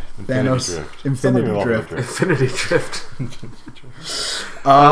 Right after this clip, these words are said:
Speaker 3: Um, what do you think it's gonna be? What, what do you think is gonna happen?
Speaker 2: So, Captain Marvel's gonna come in unquestionably.
Speaker 3: Yep.
Speaker 2: Uh, I think they're gonna do stuff where we're gonna find out which characters aren't necessarily dead,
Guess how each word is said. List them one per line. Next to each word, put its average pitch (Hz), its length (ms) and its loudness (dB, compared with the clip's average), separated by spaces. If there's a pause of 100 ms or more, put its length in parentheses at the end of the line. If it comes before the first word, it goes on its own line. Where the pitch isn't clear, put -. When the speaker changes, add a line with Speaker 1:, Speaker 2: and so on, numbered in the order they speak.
(200)
Speaker 3:
Um, 135 180 0
what 143 80 6
do 160 60 8
you 160 40 4
think 151 120 2
it's 143 80 2
gonna 131 160 2
be? 117 160 0
What, 107 220 -6
what 117 120 0
do 131 60 -2
you 127 60 2
think 127 100 -2
is 120 60 -8
gonna 107 140 -2
happen? 101 280 -2 (460)
Speaker 2:
So, 170 540 6 (500)
Captain 185 340 4
Marvel's 151 400 4
gonna 143 200 2
come 135 220 0
in 123 280 2
unquestionably. 117 1040 0
Speaker 3:
Yep. 92 160 -6 (280)
Speaker 2:
Uh, 120 460 0
I 135 100 -4
think 190 400 -2
they're 190 140 4
gonna 175 220 2
do 151 220 0
stuff 135 480 -2
where 147 200 2
we're 156 100 -4
gonna 226 180 4
find 202 280 2
out 160 240 4
which 139 280 0
characters 151 600 0 (340)
aren't 208 220 6
necessarily 160 640 2
dead, 104 380 0